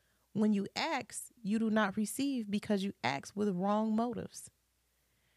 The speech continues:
that you may spend <laughs> what you get on your pleasures. You adulterous people, don't you know that friendship with the world means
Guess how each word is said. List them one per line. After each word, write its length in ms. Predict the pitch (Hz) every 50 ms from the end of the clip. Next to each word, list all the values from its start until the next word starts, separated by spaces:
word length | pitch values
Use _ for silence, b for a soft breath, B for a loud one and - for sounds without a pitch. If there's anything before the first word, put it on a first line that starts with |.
| _ _ _ _ -
that 380 | 175 165 208 202 - - - -
you 200 | 285 311 330 277
may 320 | 220 202 185 185 190 196
spend 880 | - - - - - - 277 320 339 294 226 196 180 185 190 196 208 214 - _ _
<laughs> 140 | _ _ -
what 500 | 202 214 233 277 226 220 233 240 - -
you 140 | 214 208 196
get 380 | 180 175 233 240 220 190 - - b b b b b _ -
on 200 | 202 214 208 196
your 180 | 190 185 202 190
pleasures. 760 | - - - 208 196 185 175 - - - - - - - - _ _ - - _ _ _ _ _ _ _ _ _ _ _ _ _ _ _ _ -
You 300 | 190 185 214 226 233 -
adulterous 640 | - 208 185 208 208 220 214 - - 202 196 196 -
people, 520 | - - 190 190 180 - - - - - - _ _ _ _ _ _ _ _ _ _ _ _ _ _ 185
don't 340 | 175 214 240 285 285 - -
you 100 | 262 262
know 380 | 240 233 220 220 214 214 214 190
that 220 | 175 196 190 180 - -
friendship 500 | - 220 220 233 240 - - 240 226 -
with 240 | - 196 202 196 -
the 100 | - 202
world 520 | 196 180 196 190 208 214 208 202 202 196
means 540 | 190 190 196 202 196 190 190 190 185 - -